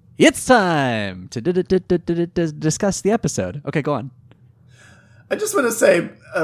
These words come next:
Speaker 2: before we get started, the recap at the beginning of this episode gets am-, across the same amount of information as the entire last episode did.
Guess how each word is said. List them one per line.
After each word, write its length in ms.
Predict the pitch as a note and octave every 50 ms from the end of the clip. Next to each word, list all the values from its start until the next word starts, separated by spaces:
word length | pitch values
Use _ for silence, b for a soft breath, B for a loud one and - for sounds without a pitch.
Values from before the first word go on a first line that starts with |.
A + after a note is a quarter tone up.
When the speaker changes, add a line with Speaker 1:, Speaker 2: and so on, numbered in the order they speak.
| D3 -
Speaker 2:
before 300 | F3 E3+ F3 F3+ F3+ E3+
we 60 | D#3
get 120 | D#3+ C#3+ -
started, 420 | - E3 D3+ C#3+ B2+ - - -
the 80 | F3 D3+
recap 500 | C#3 D3+ F3+ - - - F#3 D3+ D3 -
at 120 | D#3 -
the 40 | -
beginning 400 | A#2 C#3+ B2+ D3 C#3 C#3 C3 B2+
of 100 | A#2 A2
this 200 | A#2+ B2+ B2 B2+
episode 480 | C3 A#2 - A2+ - C3+ A#2 A2 G#2 G#2
gets 180 | - - -
am-, 220 | D#3+ D3+ C#3 - - -
across 460 | D3+ - - F3+ F3 F3 F3 F3 -
the 80 | B2+
same 340 | A#2+ - - F#3 F3+ F#3 F#3
amount 300 | F3 D3+ D3 D3 D3 D3
of 140 | C#3 B2+ C3
information 640 | C3 C3 B2 C3 B2+ B2 A#2+ A#2+ A#2+ A#2+ A#2+ A#2 A#2
as 180 | A#2+ B2 A#2+
the 140 | C3+ B2 A2+
entire 400 | A2+ A#2+ - C#3+ B2 A#2+ A#2 A#2
last 260 | A2 G2+ G2+ - -
episode 480 | G#2+ G2 - G2 - - E2+ D#2 C2+ -
did. 220 | - C2+ A#1 -